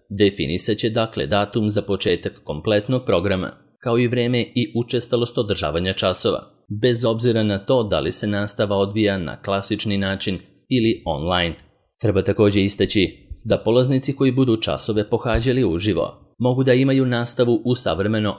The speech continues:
opremljenim prostorijama njima najbližeg predstavništva organizatora, u okviru same firme za koju rade, kao i na svakom drugom mestu koje odaberu,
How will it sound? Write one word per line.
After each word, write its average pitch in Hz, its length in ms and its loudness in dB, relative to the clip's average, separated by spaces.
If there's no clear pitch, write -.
opremljenim 98 580 -2
prostorijama 110 720 0
njima 120 340 2
najbližeg 110 600 2
predstavništva 95 640 0
organizatora, 98 720 0
u 110 180 6
okviru 87 320 2
same 78 380 -4
firme 98 420 0
za 90 140 -2
koju 80 300 0
rade, 107 360 2
kao 110 180 2
i 110 40 2
na 110 80 2
svakom 120 400 2
drugom 120 240 2
mestu 113 320 0
koje 78 280 2
odaberu, 90 480 4